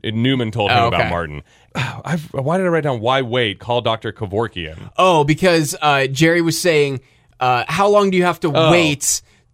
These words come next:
Speaker 2: uh, for a man to be in a coma to make a move on his ex-girlfriend?"
Speaker 1: Right.
Speaker 2: And Kramer's like,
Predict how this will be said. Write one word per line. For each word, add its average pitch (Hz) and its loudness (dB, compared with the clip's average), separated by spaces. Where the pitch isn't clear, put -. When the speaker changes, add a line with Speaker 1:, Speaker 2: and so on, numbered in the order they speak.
Speaker 2:
uh, 135 2
for 151 0
a 139 0
man 139 2
to 156 -4
be 143 0
in 147 -2
a 135 -2
coma 143 0
to 143 -2
make 139 0
a 143 -2
move 135 0
on 131 -2
his 131 -2
ex-girlfriend?" 131 -2
Speaker 1:
Right. 120 2
Speaker 2:
And 170 4
Kramer's 175 2
like, 156 -2